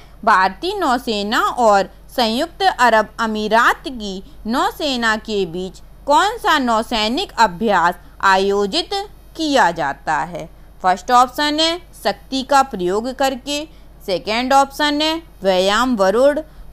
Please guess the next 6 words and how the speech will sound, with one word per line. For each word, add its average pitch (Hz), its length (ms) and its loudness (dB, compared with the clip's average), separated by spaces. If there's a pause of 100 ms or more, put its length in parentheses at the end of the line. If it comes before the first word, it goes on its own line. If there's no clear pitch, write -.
थर्ड 202 300 2
ऑप्शन 285 480 0
है, 311 280 -4 (180)
नसीम 214 500 -4 (120)
अल 254 260 2 (120)
बहर। 196 540 -2